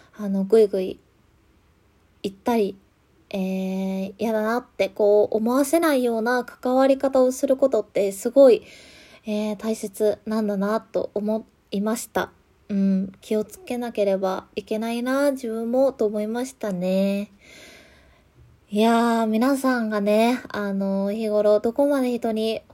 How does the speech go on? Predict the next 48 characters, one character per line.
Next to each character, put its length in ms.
本 200
音 100
や、 460
え 720
ー、 80
心 400
の 200
内 320
を 80
見 120
せ 160
て 160
い 40
る 120
の 100
か 220
わ 100
か 140
り 80
ま 120
せ 140
ん 80
が、 240
私 360
は 320
あ 80
ん 160
ま 100
り 140
根 120
掘 140
り 100
葉 160
掘 140
り 140
自 160
分 100
の 80
こ 140
と 260
を 60
干 260
渉 180
さ 140
れ 140
る 100
の 140
が 260